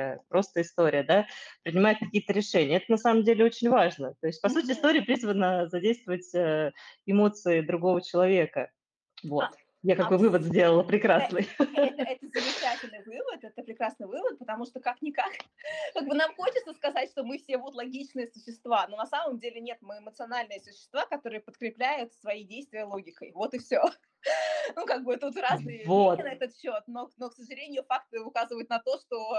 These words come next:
Speaker 2: рационального <laughs> за, не очень много за поведением человечества. Поэтому, если ты сможешь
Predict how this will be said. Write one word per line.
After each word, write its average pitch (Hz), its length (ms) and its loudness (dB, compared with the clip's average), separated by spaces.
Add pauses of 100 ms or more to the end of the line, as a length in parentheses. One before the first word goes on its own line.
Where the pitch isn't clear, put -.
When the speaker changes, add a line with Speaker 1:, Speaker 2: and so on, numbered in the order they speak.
(140)
Speaker 2:
рационального 262 640 -6 (200)
<laughs> 349 380 -8
за, 285 80 -2
не 294 160 -6
очень 302 320 -12
много 262 300 -4 (220)
за 226 160 -12 (200)
поведением 247 500 -14
человечества. 247 720 -12 (420)
Поэтому, 285 380 0
если 320 200 -12
ты - 140 -20
сможешь 277 440 -4